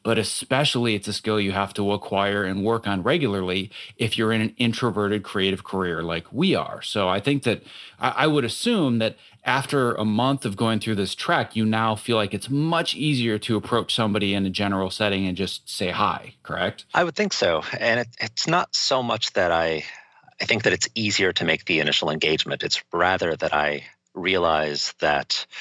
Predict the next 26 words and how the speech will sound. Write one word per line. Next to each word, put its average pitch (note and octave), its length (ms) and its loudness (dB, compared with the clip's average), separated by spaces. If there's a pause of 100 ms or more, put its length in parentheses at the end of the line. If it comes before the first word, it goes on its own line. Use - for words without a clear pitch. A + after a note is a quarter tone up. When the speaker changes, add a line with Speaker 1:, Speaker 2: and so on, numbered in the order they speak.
(340)
Speaker 2:
once G#2+ 280 2
I've E2+ 220 0
made D#2 380 -2 (200)
that G2 440 2
initial G2 340 0
engagement, G#2+ 600 0 (300)
the F2 120 2 (180)
chance - 280 2
of - 80 -2
success - 920 -2 (220)
is D#2+ 160 -2
very D2+ 260 0
high. - 380 -2 (260)
So D#2 300 2
my, C#2+ 420 0 (140)
my G2 100 2
motivation F2+ 880 0
to - 100 -4
do C#2 200 -2
it - 240 -4 (200)
is E2 140 0
greater C#2+ 340 2
because C#2+ 520 0
I D2+ 80 0
see, D#2 300 -2
"Oh, D3 300 0